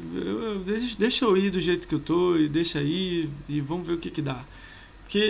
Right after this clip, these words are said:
eu tô muito feliz com as pessoas aceitando. Quando você aceitou, quando muita gente tá aceitando, cara, extremamente feliz. Eu tô indo também na humildade, não tô sendo, pô, eu pensei, a primeira coisa isso veio na minha cabeça. Chegar na humildade e perguntar, "Pô, Plankton, quer participar?" É assim, e mostra o formato,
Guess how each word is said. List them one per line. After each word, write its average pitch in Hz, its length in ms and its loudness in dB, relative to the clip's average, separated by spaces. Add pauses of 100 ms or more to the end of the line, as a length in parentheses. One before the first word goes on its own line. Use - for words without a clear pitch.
eu 180 140 4
tô 202 100 4
muito 247 180 2
feliz 226 280 0
com 220 160 -4
as 214 100 0
pessoas 208 320 -2
aceitando. 202 460 -2
Quando 170 160 -2
você 185 180 0
aceitou, 165 640 2
quando 156 180 -4
muita 185 300 0
gente 175 180 -4
tá 160 100 -6
aceitando, 151 460 -4
cara, 175 280 -2 (120)
extremamente 196 800 -4
feliz. 147 480 -2 (380)
Eu 143 80 2
tô 156 140 4
indo 170 120 6
também 175 240 0
na 170 120 2
humildade, 160 640 0
não 139 100 0
tô 143 140 -8
sendo, 143 360 -2 (120)
pô, 143 260 -2 (400)
eu 147 120 0
pensei, 170 300 2
a - 20 -4
primeira 190 280 0
coisa 190 280 0
isso 160 180 -8
veio 170 140 -2
na 160 80 0
minha 160 120 -2
cabeça. 143 480 -8 (560)
Chegar 156 300 0
na 185 80 2
humildade 196 440 0
e - 20 -10
perguntar, 214 380 0
"Pô, 185 120 -2
Plankton, 139 420 -6
quer 151 160 -6
participar?" 147 680 -4
É 131 140 -6
assim, 147 460 -2
e 147 60 0
mostra 147 420 -4
o - 40 -12
formato, 143 680 -4